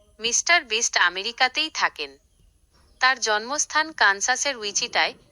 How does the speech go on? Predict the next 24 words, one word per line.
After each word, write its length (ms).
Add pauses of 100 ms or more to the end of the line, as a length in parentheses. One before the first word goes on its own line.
(120)
এবং 260
সেখানেই 560
তিনি 260
বড় 340
হয়েছেন। 520 (760)
আপনি 400
যদি 280
তার 200
বর্তমান 560
অবস্থান 500
সম্পর্কে 580
জানতে 400
চান, 300 (300)
তবে 260
আমি 240
আপনাকে 420
জানাতে 420
পারি 360 (300)
যে 140
তিনি 280
প্রায়শই 600
উত্তর 420
ক্যারোলিনায় 600
থাকেন, 480